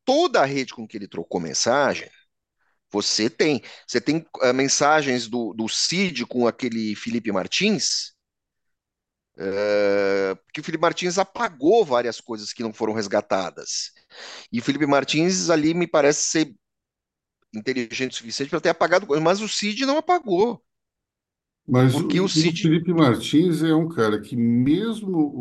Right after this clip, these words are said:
Speaker 2: os, os bolsonaristas,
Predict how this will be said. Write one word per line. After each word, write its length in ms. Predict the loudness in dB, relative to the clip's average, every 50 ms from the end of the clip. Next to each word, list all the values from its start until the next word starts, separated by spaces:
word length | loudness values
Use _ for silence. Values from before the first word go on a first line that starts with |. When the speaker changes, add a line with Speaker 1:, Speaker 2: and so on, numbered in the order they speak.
| -6 -4
Speaker 2:
os, 340 | -6 -6 -8 -10 -16 -20 _
os 600 | -12 -10 -8 -6 -6 -6 -6 -6 -6 -8 -8 -12 -14
bolsonaristas, 1120 | -12 -8 -8 -8 -8 -6 -6 -4 -4 -4 -4 -6 -6 -8 -8 -10 -10 -10 -10 -10 -12 -18